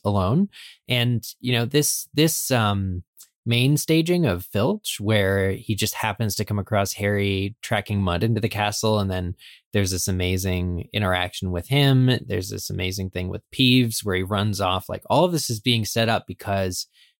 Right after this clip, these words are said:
Filch is also the first victim of the petrification. He loses Missus Norris in, at the, at the end of this chapter, actually. But, but really the beginning of the next chapter, we see him sobbing quietly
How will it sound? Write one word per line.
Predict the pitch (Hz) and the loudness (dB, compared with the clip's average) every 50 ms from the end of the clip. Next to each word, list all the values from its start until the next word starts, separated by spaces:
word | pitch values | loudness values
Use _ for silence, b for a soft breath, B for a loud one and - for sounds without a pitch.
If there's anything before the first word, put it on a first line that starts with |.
| - - - | -18 -6 0
Filch | 139 139 147 139 - - | 2 2 2 2 0 -2
is | 120 98 | -2 0
also | - 71 120 160 180 - - 135 | 0 2 4 4 4 4 2 2
the | 101 104 | 0 0
first | - - 110 98 95 - - 98 | -2 -4 -4 -4 -4 -4 -6 -6
victim | 98 90 - - 95 87 85 87 90 104 - _ _ _ _ _ _ | -6 -6 -6 -6 -6 -6 -6 -8 -10 -10 -14 _ _ _ _ _ _
of | - 104 98 95 92 87 90 | 0 2 2 2 2 -2 -4
the | - 98 | -10 -8
petrification. | - 101 95 - - 98 101 95 - - 139 151 143 - - - - - 101 101 | -6 -6 -6 -6 -6 -10 -10 -10 -4 -2 0 0 0 0 -4 -6 -8 -10 -12 -8
He | _ - 135 147 | _ 2 4 6
loses | 151 139 127 117 101 107 104 98 92 92 - - - - _ _ _ - | 6 6 6 4 4 2 0 -2 -2 -2 -4 -6 -6 -8 _ _ _ -4
Missus | 104 101 - - 92 90 101 | -4 -2 -2 -2 -4 -4 -2
Norris | 101 95 95 80 - - - - - - - _ _ _ _ _ - | 0 0 0 0 -2 -4 -8 -8 -10 -10 -12 _ _ _ _ _ -4
in, | 104 104 98 95 95 95 95 95 98 98 _ _ _ _ _ - | -2 -2 -2 -2 -2 -2 -4 -6 -8 -10 _ _ _ _ _ -6
at | 98 98 95 - | -6 -6 -6 -4
the, | 92 104 107 | -4 -2 -2
at | 101 87 | 0 0
the | 117 113 | 2 2
end | 131 139 131 | 2 2 2
of | 95 | 0
this | 92 95 - | -2 -4 -4
chapter, | - - 113 120 123 - 113 104 | -2 -2 0 0 -2 -2 -4 -4
actually. | 104 98 101 - - - - 104 | -4 -4 -6 -8 -12 -12 -12 -8
But, | 104 104 104 - - _ | -6 -4 -4 -4 -4 _
but | - 151 104 | -2 0 2
really | 143 170 185 170 160 143 | 4 6 6 6 6 6
the | 123 | 6
beginning | 117 107 117 120 127 120 110 104 | 4 4 2 2 2 0 0 -2
of | 90 | -2
the | 95 101 | -2 -2
next | 104 107 101 - - | -2 -2 -2 -4 -4
chapter, | - 110 92 95 - - 104 101 | -4 -2 -2 -2 -2 -4 -6 -6
we | 98 95 98 | -6 -6 -6
see | - - 101 95 | -6 -6 -6 -6
him | 101 98 95 | -6 -6 -6
sobbing | - - 107 101 107 101 104 95 90 92 - | -4 0 0 2 2 0 0 -4 -6 -8 -10
quietly | - - 110 123 123 101 85 71 - - 87 95 - | -4 0 0 2 2 0 -2 -6 -10 -14 -14 -14 -14